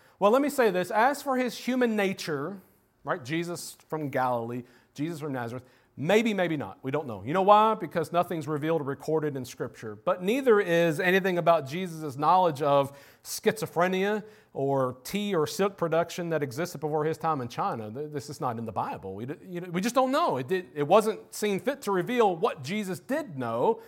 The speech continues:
So we just simply don't know. Mister Thomas says he didn't know. But you know what? As a divine being that he was and is,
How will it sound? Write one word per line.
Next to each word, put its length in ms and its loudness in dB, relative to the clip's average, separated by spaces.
So 140 0
we 120 2
just 180 0
simply 320 0
don't 340 6
know. 500 6
Mister 260 -2
Thomas 320 4
says 180 -2
he 140 -2
didn't 440 0
know. 420 4
But 220 6
you 80 0
know 140 2
what? 260 2
As 300 2
a 60 -2
divine 520 4
being 600 2
that 180 2
he 200 -6
was 420 2
and 160 -4
is, 500 -2